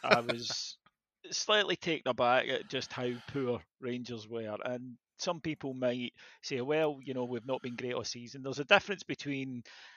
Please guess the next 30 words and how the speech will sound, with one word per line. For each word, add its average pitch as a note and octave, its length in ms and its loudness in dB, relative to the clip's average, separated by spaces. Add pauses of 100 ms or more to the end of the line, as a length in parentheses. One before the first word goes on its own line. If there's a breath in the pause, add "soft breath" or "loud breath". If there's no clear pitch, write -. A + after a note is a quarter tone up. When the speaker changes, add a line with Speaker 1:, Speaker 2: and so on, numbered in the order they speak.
(240 loud breath)
Speaker 1:
not C#3+ 300 0
playing C3+ 300 2
as A#2+ 120 -4
well A#2+ 200 2
as A2 80 -4
you A#2 80 -12
think B2+ 200 -6
you A#2 120 -16
can A#2+ 320 -2
and A#2 100 -8
then A#2+ 220 -6
just A#2+ 260 -8
being A2 460 -4
inept. B2 580 0
And A#2 180 -6
there A#2 140 -4
were A#2 80 0
large A#2+ 320 4
parts A#2+ 280 -2
of B2 80 -14
that A2+ 140 -2
performance A#2 520 -8
last A2 260 -6
night A#2 220 -6
that - 120 -8
were A#2 280 -4 (480)
thoroughly A2+ 380 -2
inept. A#2 520 -6 (500 soft breath)
And A2+ 600 -4 (760)
I, A#2 600 -2